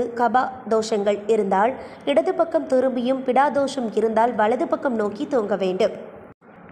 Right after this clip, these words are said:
வீட்டுக்கு நடுவுல படிக்கட்டுகள் இருக்கக்கூடாது. அப்படி இருந்தா அது முக்கிய உடல்நல பிரச்சனைகளை ஏற்படுத்தும். எனவே வீட்டின் ஓரமாக படிக்கட்டை அமைக்கலாம். வீட்டின் மத்திய பகுதி காலியாக இருக்க வேண்டும் அல்லது எந்த ஒரு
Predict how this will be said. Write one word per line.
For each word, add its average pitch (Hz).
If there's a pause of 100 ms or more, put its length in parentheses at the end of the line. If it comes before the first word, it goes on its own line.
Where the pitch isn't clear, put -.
(160)
வீட்டுக்கு 339
நடுவுல 277 (100)
படிக்கட்டுகள் 262
இருக்கக்கூடாது. 208 (100)
அப்படி 220
இருந்தா 269 (180)
அது 226
முக்கிய 285
உடல்நல 277 (100)
பிரச்சனைகளை 247
ஏற்படுத்தும். 190 (320)
எனவே 285
வீட்டின் 262
ஓரமாக 277
படிக்கட்டை 226
அமைக்கலாம். 202 (640)
வீட்டின் 311
மத்திய 254
பகுதி 285 (140)
காலியாக 277
இருக்க 214
வேண்டும் 196
அல்லது 202 (420)
எந்த 254 (120)
ஒரு 320